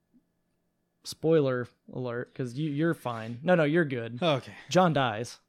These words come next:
Speaker 1: That's
Speaker 2: Oh,
Speaker 1: the
Speaker 2: yeah.
Speaker 1: last thing to happen in the books.
Speaker 2: Hmm.
Speaker 1: Now, in the show, John comes back essentially the exact same guy.
Speaker 2: Yeah.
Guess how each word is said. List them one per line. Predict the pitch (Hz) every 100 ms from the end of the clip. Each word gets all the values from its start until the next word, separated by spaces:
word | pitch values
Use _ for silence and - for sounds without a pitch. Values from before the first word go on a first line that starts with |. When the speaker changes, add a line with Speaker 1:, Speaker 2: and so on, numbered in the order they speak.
| _ _ _
Speaker 1:
That's | 185
Speaker 2:
Oh, | 233
Speaker 1:
the | 175
Speaker 2:
yeah. |
Speaker 1:
last | 170 -
thing | 160
to | 123
happen | 143 147 123
in |
the | 110
books. | 139 127 - - - _ _ _ _ -
Speaker 2:
Hmm. | 190 110
Speaker 1:
Now, | 185 170
in | 170
the | 165
show, | - 240 220 185 - _ _ _
John | - 175 185 196 190
comes | - 180 170 120
back | 131 123 123 - _ _ _ _ _ _ _ -
essentially | 143 160 147 151
the | 139
exact | 127 123 127
same | - 113
guy. | 110 82 - _ _ _ _ _ _ _ _ _
Speaker 2:
Yeah. | 151 127